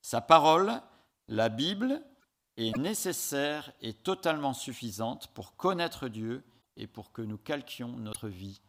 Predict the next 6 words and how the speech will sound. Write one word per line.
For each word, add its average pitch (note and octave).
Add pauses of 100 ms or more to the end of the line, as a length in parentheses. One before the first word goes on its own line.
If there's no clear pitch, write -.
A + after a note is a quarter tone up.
(140)
en G2+
fonction G2 (240)
de G2
lui. - (2500)
Comme A#3
c'est D3+